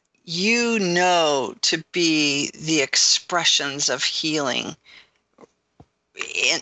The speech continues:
in this more holistic, new, evolutionary way on the planet. So I'm gonna just open it up to you first.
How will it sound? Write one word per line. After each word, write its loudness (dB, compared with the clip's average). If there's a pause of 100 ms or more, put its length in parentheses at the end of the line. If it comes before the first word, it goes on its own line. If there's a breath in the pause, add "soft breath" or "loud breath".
in 0
this 2
more 0
holistic, 0
new, 2 (320 loud breath)
evolutionary 0
way -2
on -2
the -2
planet. -2
So 2
I'm 0
gonna -2
just 0
open 0
it 2
up 0
to -2
you -2
first. -2